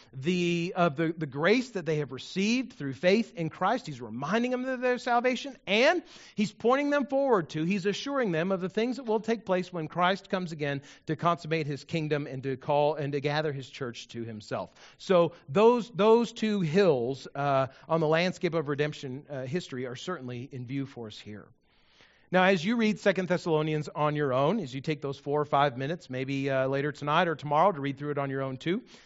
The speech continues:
uh, remember that Second Thessalonians is an epistle. That's a fancy sort of, uh, hermeneutical word for a letter. Epistles, these letters, of which Paul wrote some thirteen or so, are often written to specific churches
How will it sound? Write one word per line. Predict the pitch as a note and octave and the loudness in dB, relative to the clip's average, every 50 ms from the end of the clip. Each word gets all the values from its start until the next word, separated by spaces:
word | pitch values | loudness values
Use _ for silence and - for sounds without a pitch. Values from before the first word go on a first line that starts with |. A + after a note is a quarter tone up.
| - - - - | -20 -20 -4 4
uh, | - E3 D#3+ D#3 | 8 8 10 10
remember | D#3 D3+ E3+ D#3 D#3+ F3 A3 A#3+ | 8 6 4 4 4 4 4 4
that | A3 G3 D#3 | 0 -2 -2
Second | - - F#3+ F#3 - - - | 2 2 2 2 0 -2 0
Thessalonians | G#3 G3 - - F3+ D#3+ D#3+ F3 F3+ F3+ D#3 D#3+ | -2 -2 0 0 -2 0 0 0 -2 -2 -2 -2
is | F3 D#3+ - - - | -4 -6 -6 -6 -4
an | E3+ F#3 | -2 -2
epistle. | G3 F3+ - - B3+ - - E3+ C3 F#2+ - - _ - | -2 -2 0 -2 -2 -2 -2 -4 -4 -4 -6 -14 _ -12
That's | C3 C3 - - | -12 -8 -2 0
a | D3 C#3 C3+ B2+ - - _ _ _ _ _ - | 2 2 2 0 -4 -14 _ _ _ _ _ -2
fancy | D#3+ D#3 D3+ D3+ - E3+ D#3+ | 0 0 0 -2 -4 -6 -6
sort | C#3+ - D#3+ D3+ D3+ D3 | -4 0 0 2 2 2
of, | C#3+ C#3+ C3 B2 | 2 0 0 0
uh, | C#3+ C#3 C#3 C#3 C#3 C#3+ - | 2 4 4 4 2 0 0
hermeneutical | B2 D#3 D#3 D3+ D3 D3+ D3+ D#3 D3+ D3+ C#3+ | -2 -2 0 0 -2 -2 -4 -4 -4 -4 -2
word | C3 D3+ D#3 D#3 D3 | 0 0 0 0 -2
for | - D3+ D3 D3 D3 | -2 -2 -2 0 0
a | C#3+ C#3+ | 2 4
letter. | C#3 D3 D3 D3+ D3+ C3 A2+ - _ _ _ _ _ _ - | 6 8 8 6 6 2 -2 -4 _ _ _ _ _ _ -6
Epistles, | - D#3 - - C4 B3 - F#3 F3 F#3 A3+ A3+ - | -6 -2 0 2 0 2 4 4 4 4 4 2 0
these | D#3 F3 D#3 C3+ | -6 -6 -6 -2
letters, | D3+ D3+ G#3 A3+ G3 D#3+ D#3 F#3 A3+ A3+ - - _ _ _ - | 4 6 6 8 8 6 4 4 2 0 -4 -14 _ _ _ -10
of | C#3 C#3 B2+ | -8 -6 -4
which | D#3 F3 D#3+ - - | -2 -4 -4 -4 -6
Paul | - - F3 F3+ F#3 E3+ | -2 2 4 4 4 4
wrote | E3 D#3+ D#3+ D#3 - _ - | 4 2 2 0 -6 _ -10
some | - - E3 D3+ D3 | -4 -2 0 0 -2
thirteen | C#3+ - - F3 E3+ E3 - E3 E3+ F#3 F3+ D#3 | -2 -4 -4 -4 -4 -4 -6 -4 -4 -2 -2 -2
or | C3+ | -4
so, | - - C3+ A#2 B2+ D3 D3+ - - - - - | -6 -8 -6 -4 -4 -4 -6 -8 -12 -14 -2 2
are | D#3 D#3+ F3 | 4 6 8
often | F3+ G#3+ C4+ C4+ - C4 G3+ E3 | 8 6 6 6 2 -2 0 2
written | D#3 D#3 F3 F#3+ G3 G3 | 2 2 2 2 -4 -8
to | - - D3+ | -6 -8 -10
specific | - - - D3+ C#3+ - - G3 F#3 - - - | -10 -10 -12 -12 -6 -2 -2 -2 -2 -4 -8 -6
churches | - - D3+ C#3 - - E3+ F#3+ A3+ A3 - | -4 -4 -4 -4 -4 -4 -4 -4 -4 -4 -8